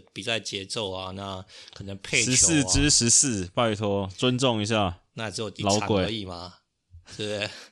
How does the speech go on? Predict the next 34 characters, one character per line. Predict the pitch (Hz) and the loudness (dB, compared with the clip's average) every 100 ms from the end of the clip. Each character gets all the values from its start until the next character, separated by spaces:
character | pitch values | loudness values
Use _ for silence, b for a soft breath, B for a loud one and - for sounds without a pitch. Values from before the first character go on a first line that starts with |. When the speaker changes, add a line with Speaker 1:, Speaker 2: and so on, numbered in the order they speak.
| _ b b b b | _ b b b b
Speaker 1:
好 | - | -4
啦， | 107 | -2
所 | 101 196 | 2 4
以 | 175 - _ 156 | 4 -2 _ -4
我 | 127 | 0
们 | 147 202 196 | 2 2 2
该 | 185 | 2
给 | 180 | 2
他 | 113 135 | 2 2
的 | |
尊 | 127 127 | 0 -2
重 | |
要 | 120 113 | -2 -2
给 | 113 113 | -4 -8
嘛。 | 113 - | -12 -2
但 | 262 247 | 2 2
是 | 214 240 170 | 4 4 4
如 | 160 | 2
果 | 220 | 2
我 | 117 | 0
说 | 175 175 | 0 -4
clutch | - 131 127 | 0 0 0
time | - 127 | -2 -2
的 | 107 | -2
时 | 101 110 | -4 -2
候， | 113 | -2
哎， | 131 | -2
独 | - 131 | -4 -6
行 | 165 160 | -6 -2
侠 | 113 | -2
是 | 113 | 0
有 | 101 | -4
Doncic | - 104 104 104 - - | -4 -8 -6 -8 -10 -14
嘛， | - | -16